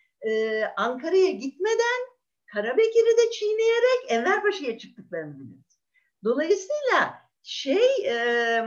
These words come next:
son derece örgütlü bence, son derece şey, e, teşkilatlı, e, son derece bilinçli, merkezi bir yapı.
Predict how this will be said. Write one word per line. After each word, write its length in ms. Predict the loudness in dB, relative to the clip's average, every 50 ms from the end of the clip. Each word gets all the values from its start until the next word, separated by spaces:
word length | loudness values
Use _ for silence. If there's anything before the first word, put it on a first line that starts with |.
| -4 -10 -16
son 260 | -10 -2 0 2 4 6 6 6
derece 240 | 8 6 6 6 6
örgütlü 580 | 6 6 6 4 0 -8 -10 -4 -2 -2 0
bence, 480 | 0 -2 -2 -4 -6 -8 -8 -8 -8 -8
son 380 | -8 -6 -2 -2 0 0 2 2
derece 600 | 4 4 4 2 2 2 2 4 4 2 0 -2 -6
şey, 380 | -4 -4 -2 -2 -4 -6 -12 _ _ _ _ _ _ _ _
e, 100 | -8 -2
teşkilatlı, 1040 | 2 2 2 2 -2 -6 -4 -2 -2 -2 -2 -4 -6 -6 -4 -2 0 0 -2 -4 -6 -10 _ _ _ _ _ -8
e, 400 | -4 -2 -2 -2 -2 -2 -4 -6
son 340 | -6 -4 -2 0 2 2 0
derece 560 | 0 -2 -4 -4 0 2 4 4 4 2 0 -2
bilinçli, 800 | -2 -2 -2 -2 -4 -6 -8 -2 2 4 4 4 4 2 0 -2 -2
merkezi 580 | -4 -4 -6 -6 -10 -16 -16 -14 -14 -10 -6
bir 120 | -4 -4 -2
yapı. 420 | -2 -4 -6 -8 -10 -8 -8